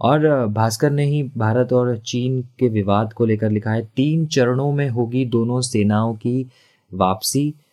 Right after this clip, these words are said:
और ट्रिब्यून ने लिखा है, "इंडिया चाइना कंसिडर थ्री स्टेप प्रपोजल टू ईज एलएसी स्टैंड ऑफ।" जागरण ने भी, अ, इस पर लिखा है, "भारत और चीन टकराव टालने पर सहमत।"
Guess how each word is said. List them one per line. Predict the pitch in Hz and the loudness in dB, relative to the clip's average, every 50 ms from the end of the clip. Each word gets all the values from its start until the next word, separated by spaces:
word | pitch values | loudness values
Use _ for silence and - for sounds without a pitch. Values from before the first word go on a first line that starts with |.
| _ _ _ _ | _ _ _ _
और | - 98 95 95 95 95 98 98 98 98 98 98 _ _ _ - | -8 -6 -6 -6 -4 -2 -2 -2 0 -2 -4 -6 _ _ _ -6
ट्रिब्यून | 110 107 104 113 117 120 123 127 127 127 123 120 - _ - 110 | -4 0 0 0 0 0 0 0 -2 -2 -4 -6 -10 _ -4 0
ने | 110 110 | 2 2
लिखा | 110 113 113 - 117 113 | 2 2 0 -2 -2 -2
है, | 120 143 156 - _ _ - - _ - | 0 -2 -4 -4 _ _ -20 -20 _ -4
"इंडिया | 131 127 131 135 139 151 156 156 | 0 0 2 4 4 2 2 2
चाइना | 156 - 131 120 123 127 135 139 | 2 2 2 2 2 2 0 0
कंसिडर | 139 139 123 120 120 - 135 127 123 135 143 151 | 0 0 0 0 0 0 0 0 2 2 0 0
थ्री | 151 - - - 143 160 170 180 180 | 0 -4 -6 -4 -2 0 2 2 2
स्टेप | - - - - 135 135 139 - | 0 0 0 0 -2 -2 -2 -2
प्रपोजल | - 127 113 107 127 123 120 117 127 135 143 | -2 -2 0 2 2 0 2 2 0 0 0
टू | 143 143 139 131 - - | 0 0 -2 -2 -2 -2
ईज | 127 123 139 151 143 131 - - - | -2 0 0 0 0 -2 -4 -6 -4
एलएसी | 120 110 110 113 113 107 - - 135 143 143 | -2 0 2 2 0 0 0 0 0 0 0
स्टैंड | 143 - - 123 107 104 104 110 113 | 0 0 0 2 2 2 2 2 2
ऑफ।" | 117 139 156 156 - _ _ _ _ - 107 | 2 0 -2 -4 -10 _ _ _ _ -8 -4
जागरण | 101 104 98 98 101 120 123 127 | -2 -2 0 0 0 0 0 2
ने | 127 127 127 | 2 0 0
भी, | 120 123 127 131 127 - | 0 -2 -2 -2 -2 -4
अ, | - - - - - | -6 -10 -14 -10 -6
इस | 110 107 104 104 104 104 - - - | -4 -2 -2 0 -2 -2 -4 -4 -4
पर | 117 | -4
लिखा | 110 110 107 104 104 - 117 107 | -2 0 0 -2 -2 -2 -2 -2
है, | 110 120 131 147 143 _ _ _ _ - | 0 0 -2 -4 -6 _ _ _ _ -2
"भारत | 104 104 110 117 120 117 | 0 0 0 0 0 0
और | 123 123 117 | 0 0 -2
चीन | 107 - - 123 143 160 175 - _ _ _ _ _ _ | -2 -4 -2 0 0 0 -2 -4 _ _ _ _ _ _
टकराव | - 117 110 - 131 120 120 139 160 156 | 0 0 0 0 0 2 2 2 2 0
टालने | 156 - 110 104 101 101 107 113 | 2 0 2 2 2 0 0 -2
पर | 110 107 127 135 139 | 0 0 0 0 0
सहमत।" | 127 - - - 95 92 98 90 82 76 | 0 0 0 0 0 -2 -4 -6 -6 -8